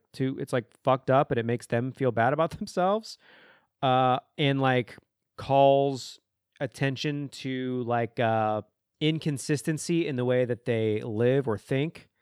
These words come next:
or, um, whatever. I, I like, I, I, I enjoy, I enjoy a good groan as long as the groan doesn't turn into people getting mad and storming out. I want,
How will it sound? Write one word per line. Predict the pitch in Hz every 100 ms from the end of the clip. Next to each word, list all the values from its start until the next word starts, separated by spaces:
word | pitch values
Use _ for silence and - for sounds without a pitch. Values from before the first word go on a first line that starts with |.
| _ -
or, | 127 123 123 120 117 113 - _ _ _ _ -
um, | 117 113 113 110 110 104 _ _ _
whatever. | - 190 185 151
I, | 156
I | 170 165
like, | 180 190
I, | 165
I, | 175 190 185 196
I | 165 190
enjoy, | 190 160 175 165
I | 165 170
enjoy | 170 156 156
a |
good | 143 135
groan | - 131 123 117 101 101
as | 139 120
long | 139 139
as | 113
the | 120
groan | 127 131 127
doesn't | 123 120 -
turn | 127 123
into | 120 117 117
people | 123 113
getting | 113 107 107
mad | 107 104 104
and | 101
storming | 95 - 110 104 107
out. | 107
I | 101
want, | 104 110 117